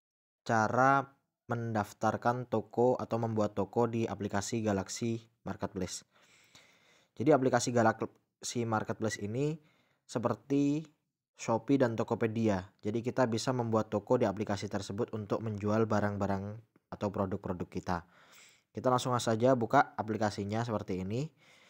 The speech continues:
Ini tampilan awalnya seperti ini ya. Kemudian kita masuk ke menu akun. Nah, ini kita sudah masuk ke menu akun. Nah, di sini di atas ada tulisannya pendaftaran toko. Kita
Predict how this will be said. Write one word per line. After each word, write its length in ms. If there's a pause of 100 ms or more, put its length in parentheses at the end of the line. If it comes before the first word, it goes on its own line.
(320)
Ini 160
tampilan 560
awalnya 480
seperti 400
ini 160
ya. 80 (640)
Kemudian 400
kita 400
masuk 320
ke 80
menu 160
akun. 480 (1040)
Nah, 400 (1200)
ini 80
kita 240
sudah 240
masuk 320
ke 80
menu 160
akun. 480 (560)
Nah, 240
di 160
sini 240
di 160
atas 400
ada 240
tulisannya 720
pendaftaran 800
toko. 400 (400)
Kita 160